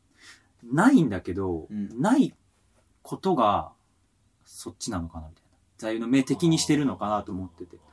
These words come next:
Speaker 2: なるほどね。
Speaker 1: あんまり強い、あの、メンターじゃないけど、
Speaker 2: うんうんうん。
Speaker 1: 強いその思想を受ける人がいると、あんま良くないなって思ってる、そっちかなっていう、自分は。
Speaker 2: なるほどね。
Speaker 1: うん。って思っ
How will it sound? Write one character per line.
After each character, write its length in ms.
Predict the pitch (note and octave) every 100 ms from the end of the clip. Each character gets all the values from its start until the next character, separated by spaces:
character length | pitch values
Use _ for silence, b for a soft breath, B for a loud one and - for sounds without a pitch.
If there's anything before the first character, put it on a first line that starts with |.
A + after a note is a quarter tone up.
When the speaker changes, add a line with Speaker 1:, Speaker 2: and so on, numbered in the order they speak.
| _ -
Speaker 2:
な 120 | A#2
る 40 | F3
ほ 40 |
ど 60 | A#3+
ね。 40 |
Speaker 1:
あ 40 |
ん 40 | A#3
ま 100 | B3
り 140 | D3+
強 360 | - - A#3+ A3+
い、 400 | D3+ B2 F#2 E2 b b b b - - _
あ 240 | - A2 G#2+
の、 720 | G#2 G#2 G2+ G2+ G2 G2+ - -
メ 140 | B2+ D3
ン 100 | C3
タ 160 | G2+
ー 20 | F2+
じ 80 |
ゃ 60 | F2+
な 100 | G2
い 60 | E2+
け 120 | F2
ど、 80 | F2
Speaker 2:
う 40 |
ん 20 |
う 40 | B2+
ん 40 |
う 40 | G#2 G2
ん。 80 | G2
Speaker 1:
強 500 | - G2 B2+ D#3 E3
い 100 | G#2+
そ 200 | - G#2+
の 80 | F#2+
思 60 | F2+
想 460 | - A2 D3 C#3+
を 80 | C3+
受 100 | B2+
け 100 | C#3+
る 80 | A#2
人 180 | - F2
が 80 | F2+
い 60 |
る 80 | F#2
と、 420 | - E2+ D#2+ D2+ -
あ 60 |
ん 100 | D#3
ま 100 | E3+
良 120 | D#3+ D#3+
く 120 | G#2+
な 120 | G2+
い 60 | F2+
な 100 | F2
っ 60 |
て 100 | - F#2+
思 160 | A2
っ 60 | A#2
て 180 | - F2+
る、 220 | F2 - _ _ _ _ _
そ 160 | - B2
っ 40 |
ち 200 | - -
か 100 | A#2
な 80 | F2
っ 60 | -
て 160 | -
い 60 | F#2
う、 40 | - -
自 60 |
分 40 | A#2
は。 60 |
Speaker 2:
な 60 | C3+
る 80 | E2+ -
ほ 60 |
ど 80 | B2+
ね。 120 | B2+
Speaker 1:
う 100 | C#3+
ん。 460 | G2+ G2 F#2 F2 E2+
っ 40 | F2 _ _ _ _ _ _ _ _ _ _ _ _ _ _ _ -
て 80 |
思 180 | G2+
っ 60 | G#2+